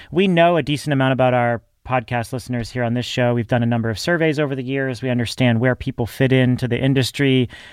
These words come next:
where they are in terms of their knowledge of the industry, and we tailor our subject matter accordingly. I saw this new data from Nielsen, though, recently showing that a lot of podcast listeners are actually shopping for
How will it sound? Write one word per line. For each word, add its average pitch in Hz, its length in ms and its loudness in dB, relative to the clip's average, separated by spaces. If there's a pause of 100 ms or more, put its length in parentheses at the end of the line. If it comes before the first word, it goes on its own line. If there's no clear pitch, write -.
(200)
where 131 400 -2
they 131 140 2
are 123 580 0 (180)
in 135 140 -6
terms 123 220 -6
of 120 80 -6
their 117 100 -4
knowledge 123 460 0
of 131 100 -2
the 135 140 -2
industry, 127 480 -2
and 117 100 0
we 117 120 -2
tailor 120 440 -2
our 113 400 -4 (300)
subject 131 400 -2
matter 117 260 0
accordingly. 117 760 -2 (340)
I 151 80 4
saw 196 240 2
this 208 180 -4
new 170 140 -4
data 165 240 0
from 127 240 -2
Nielsen, 139 460 0
though, 117 360 0
recently 123 560 -2
showing 131 540 0 (240)
that 135 120 0
a 131 60 4
lot 131 280 2
of 202 120 -4
podcast 151 460 -2
listeners 135 340 -6
are 127 80 -2
actually 127 280 -4
shopping 135 520 -2
for 120 460 -4